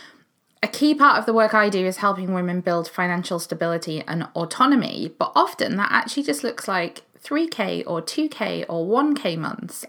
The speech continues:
and that's perfectly fine. So what I would say to you is define what success looks like for you, whether that's in a financial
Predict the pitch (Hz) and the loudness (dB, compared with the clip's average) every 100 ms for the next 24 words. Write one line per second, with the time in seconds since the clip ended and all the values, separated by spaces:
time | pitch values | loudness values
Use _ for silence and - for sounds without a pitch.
0 | - 185 185 185 185 - - - _ - | -2 0 2 0 -4 -8 -20 -20 _ 0
1 | - - - - 254 254 - - 226 220 | 0 0 -8 -2 0 0 -2 -2 -2 0
2 | 208 165 - 165 170 185 180 180 196 226 | 0 0 -4 -6 -6 -4 -2 -2 0 0
3 | 269 254 226 220 - 170 - 175 - 190 | 0 0 -2 -2 -4 -6 -4 -6 -6 -4
4 | 208 214 247 247 240 - - - - 208 | 2 2 4 2 0 -8 -20 -14 -2 0
5 | - - - - 220 - 190 202 - - | 0 -2 -2 2 0 0 -2 -2 -4 -4
6 | 180 - - - 175 156 - 165 170 175 | -2 -2 -8 -12 -6 -4 -4 -4 -2 0
7 | 175 - - - - - - _ _ _ | -2 -2 -14 -18 -20 -20 -20 _ _ _
8 | - 202 185 196 190 190 254 277 302 294 | -2 0 2 2 4 4 2 2 2 4
9 | 294 294 | 2 -2